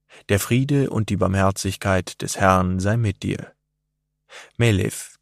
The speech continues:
der Anführer der Shirwani-Kurden, zu dem ich diese Abschiedsworte sprach, reichte mir die Hand von seinem Schimmel herüber. Der dünne Bart zuckte um seine schmalen Lippen,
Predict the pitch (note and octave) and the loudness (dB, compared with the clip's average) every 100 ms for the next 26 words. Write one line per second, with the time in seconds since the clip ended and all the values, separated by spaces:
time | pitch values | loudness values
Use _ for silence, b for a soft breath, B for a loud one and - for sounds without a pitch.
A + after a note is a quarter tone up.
0 | - G#2 G2 G2 G2+ - A#2+ A#2 A#2+ A2 | 0 2 4 2 0 0 0 0 0 0
1 | G2 - F#2+ F#2 F#2+ A2+ G2 E2+ F#2+ F#2+ | 0 0 0 2 0 2 0 0 0 2
2 | G2 G2+ B B B - G#2+ A2 C#3+ - | 2 -2 B B B -4 0 2 0 -4
3 | - A#2 G#2+ G2+ F2+ - - G2 - F#2+ | -2 0 0 0 -2 -4 -4 -4 -2 0
4 | G2 F#2+ - F#2 F#2+ F#2+ - - _ B | 0 -2 -6 -2 0 0 -2 -12 _ B
5 | B - G2 F#2+ - G2 F#2+ A2 A#2 G#2 | B 0 2 2 0 0 0 0 0 0
6 | F2 - F#2+ G2 B2 - F#2+ F#2 B2 F#2 | -2 -2 -2 0 -2 -2 -2 0 -2 -4
7 | F#2 - - - _ _ _ _ _ _ | -4 -4 -6 -10 _ _ _ _ _ _
8 | G2 F#2+ F2+ F2 G2 F#2+ F2+ - B B | -2 0 0 2 4 4 2 -4 B B
9 | - C3 - G#2 F2+ C#2+ F#2 F2+ F2 - | -4 -4 0 0 2 0 -2 -2 -2 -4
10 | G#2 G2 F#2+ F#2 F#2+ A#2 - F#2+ | 0 2 2 2 0 -2 -2 -4